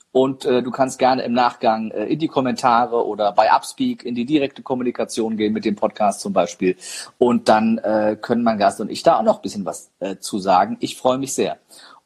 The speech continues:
Und, äh, damit, äh, kommen wir zu meinem heutigen Gast. Ich freue mich wie ein Schnitzel. Ähm,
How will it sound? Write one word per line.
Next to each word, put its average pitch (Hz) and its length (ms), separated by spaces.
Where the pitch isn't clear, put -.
Und, 156 520
äh, 139 540
damit, 170 800
äh, 139 100
kommen 143 480
wir 127 380
zu - 200
meinem 120 280
heutigen 95 260
Gast. - 300
Ich 147 120
freue 160 200
mich 208 180
wie 208 60
ein 185 40
Schnitzel. 202 520
Ähm, 147 400